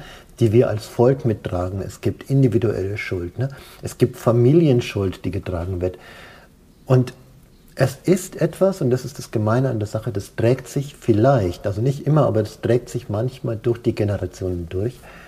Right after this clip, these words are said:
Und wir sind dazu, ja, angewiesen zu sagen, hey komm, das gibt es zu lösen. Und die Lösung ist, das wirklich auch zu verstehen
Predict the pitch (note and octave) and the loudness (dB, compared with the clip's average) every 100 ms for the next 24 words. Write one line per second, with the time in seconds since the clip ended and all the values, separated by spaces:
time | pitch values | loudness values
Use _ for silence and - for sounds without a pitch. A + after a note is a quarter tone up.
0 | - - - A#2+ G#2 G#2 G#2 F#2 A#2+ C3+ | -20 -20 -4 -2 0 2 2 4 2 0
1 | - - - A2 - A2 B2+ - - - | -10 -6 -4 -2 2 2 0 -8 -20 -20
2 | - - - - - - - - - - | -20 -20 -20 -20 -20 -20 -20 -20 -20 -20
3 | - - - - - G#2+ B2 - A#2+ E3 | -20 -20 -20 -18 -6 -2 -2 -2 4 6
4 | D#3 G#2+ G#2+ B2 - C3 B2+ G#2+ A#2+ B2 | 6 6 4 4 2 2 2 4 4 4
5 | B2 - D3+ B2 G#2 A2 - C#3+ C#3 B2+ | 2 4 2 2 -2 -6 0 0 0 -4
6 | - C3+ A#2+ A2 G2+ F2+ - G#2+ A2 E3 | 0 2 2 2 -4 -6 -8 0 2 2
7 | E3+ D3 B2 - - - - - _ - | 0 -6 -8 -10 -20 -20 -20 -20 _ -20
8 | - - - - - - - A#2+ - - | -20 -20 -20 -20 -20 -20 -4 -4 -4 -2
9 | A#2+ C#3+ C#3+ - - - A#2+ G#2 - - | 0 0 0 -2 -4 -2 -2 -2 -6 2
10 | A2+ C3 E3+ G#3+ | 6 6 4 -2